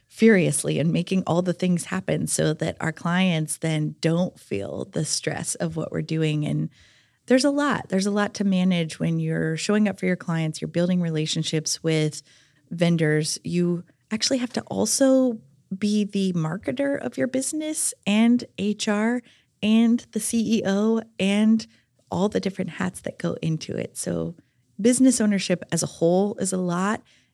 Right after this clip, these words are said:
and then filtered through an industry that is from the outside very glamorous, but when everyone else is off and celebrating, we're, we're the ones that are, like,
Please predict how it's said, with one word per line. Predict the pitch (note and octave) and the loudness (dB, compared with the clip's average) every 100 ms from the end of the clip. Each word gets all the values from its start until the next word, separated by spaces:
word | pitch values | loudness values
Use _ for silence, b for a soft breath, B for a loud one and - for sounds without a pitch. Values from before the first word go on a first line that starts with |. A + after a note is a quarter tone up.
| - | -6
and | E3 F3 | 0 2
then | E3+ E3+ | 2 0
filtered | - - G3+ G3 G3 F#3 | -2 0 0 2 0 -2
through | - F3+ F3+ F3+ E3+ | -4 0 2 2 0
an | E3 E3+ | -2 -2
industry | F3 F3 E3+ - E3+ E3 | 0 0 0 -2 -2 -2
that | D#3+ D#3 - | -2 -4 -2
is | E3 D#3+ D#3 - b b _ _ _ _ | -2 0 0 -4 b b _ _ _ _
from | - F#3 | 2 2
the | F#3 | 2
outside | - F3+ - F#3 F3 E3 | 0 -2 -2 -2 -2 -2
very | E3 E3 D#3+ | -2 0 -2
glamorous, | D#3+ D#3+ D#3+ E3+ E3 D#3 D3+ D3+ - - _ _ _ _ _ _ _ _ - | -4 -4 -2 0 0 0 -2 -2 -4 -6 _ _ _ _ _ _ _ _ -14
but | E3+ F3 E3 - _ - | -2 0 0 -2 _ -8
when | E3+ E3+ E3+ E3 E3 - - | -2 0 0 0 -2 -6 -4
everyone | F3+ F#3 F3+ E3+ | 0 2 0 0
else | D#3+ - | -4 -6
is | E3 - | -8 -6
off | - D#3+ E3+ - - _ _ _ _ | -2 -2 -4 -10 -20 _ _ _ _
and | - D#3+ D#3+ D3+ | -4 0 -2 -4
celebrating, | - - E3+ F3 G3 G#3+ A3+ A#3+ - _ _ | -6 -4 -2 0 0 4 4 2 -2 _ _
we're, | G3+ G#3+ F#3+ F3+ E3 _ _ _ _ | 2 4 4 2 -4 _ _ _ _
we're | F3 F#3+ F#3 | 2 4 4
the | E3+ | 2
ones | D#3+ D#3 - | 0 -2 -2
that | D#3 | -2
are, | D3+ | -2
like, | D3+ - | -4 -8